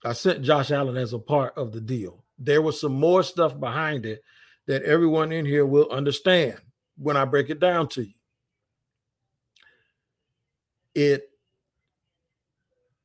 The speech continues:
it's gonna make it worthwhile to you. Trust me. When I tell you, I didn't give up a second round pick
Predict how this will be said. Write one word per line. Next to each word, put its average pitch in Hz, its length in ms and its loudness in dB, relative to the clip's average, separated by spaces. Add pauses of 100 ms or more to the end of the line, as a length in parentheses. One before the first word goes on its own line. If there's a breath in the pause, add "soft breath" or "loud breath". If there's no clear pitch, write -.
(180)
it's 139 140 -8
gonna 175 300 4
make 165 360 0
it 131 200 -4 (340)
worthwhile 135 720 0
to 113 140 -12
you. 104 160 -12
Trust - 340 -2
me. 64 140 -20 (1700 soft breath)
When 156 180 2
I 156 60 4
tell 180 240 6
you, 160 180 0
I 151 80 -2
didn't 156 180 2
give 160 160 2
up 160 300 0
a 143 60 -6
second 156 340 -2
round 123 260 -8
pick 110 200 -10